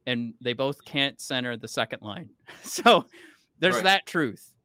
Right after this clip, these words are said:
Speaker 1: So they, th-, you know, i-, if you wanna talk about one of them is not gonna be bottom six, the other one will be. And that's my big thing. I think you, you are fine maybe overpaying for DeBrincat.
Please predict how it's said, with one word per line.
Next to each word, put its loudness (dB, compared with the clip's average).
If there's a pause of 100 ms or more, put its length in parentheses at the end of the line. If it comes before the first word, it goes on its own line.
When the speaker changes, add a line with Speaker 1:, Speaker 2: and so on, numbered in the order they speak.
(100)
Speaker 1:
So -4
they, 0
th-, -16
you -4
know, -2
i-, -4
if -4
you -8
wanna 0
talk 0
about 0
one -2
of -8
them -2
is -10
not -4
gonna -8
be -8
bottom -4
six, -10 (260)
the 0
other 2
one -2
will -2
be. -16 (1200)
And 0
that's -2
my 0
big -4
thing. -8 (640)
I 6
think -4
you, -10 (240)
you -6
are -2
fine -2 (640)
maybe 0
overpaying -4 (1500)
for 0
DeBrincat. -4